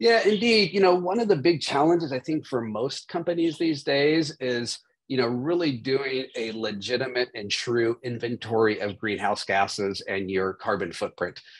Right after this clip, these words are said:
It's really challenging. It's, it's, it's not so difficult to figure out, okay, well, how much electricity did I use this, this month?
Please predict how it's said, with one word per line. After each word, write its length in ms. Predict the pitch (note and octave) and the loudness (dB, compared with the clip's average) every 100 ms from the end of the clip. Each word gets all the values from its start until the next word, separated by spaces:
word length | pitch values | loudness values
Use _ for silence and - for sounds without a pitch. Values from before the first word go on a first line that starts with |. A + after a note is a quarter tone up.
| _ _ | _ _
It's 240 | C#3 C3+ | 0 0
really 360 | A#2+ A2 A2+ G2+ | -2 0 2 2
challenging. 580 | - G2 F2+ F2 F2+ F#2 | 0 -2 -2 -6 -8 -8
It's, 200 | A#2 - | -10 -10
it's, 280 | C3+ C3 - | -6 -6 -6
it's 180 | C#3+ - | -10 -2
not 240 | E3+ F#3+ | 2 2
so 460 | - - D#3 D3+ D3 | 0 4 6 6 4
difficult 540 | A#2+ D3+ E3+ E3 D3 | 2 -2 0 0 0
to 60 | - | -2
figure 360 | - C3+ B2 A#2+ | -6 -2 2 4
out, 240 | A#2+ - | 4 2
okay, 300 | C3 B2+ A#2+ | -4 -2 -2
well, 280 | A2+ A#2+ B2 A#2+ | -2 -4 -4 -6
how 100 | C3 | -8
much 140 | B2 | -6
electricity 580 | A#2 A2 - A2+ B2+ A#2+ | -6 -6 -6 -4 -2 0
did 160 | A#2 A2+ | 0 0
I 40 | |
use 320 | A2+ A#2 A2 | 0 -2 -2
this, 260 | A#2+ A2+ - | -4 -4 -6
this 260 | B2+ A2 | -6 -4
month? 340 | A#2+ A2+ A2 | 0 0 0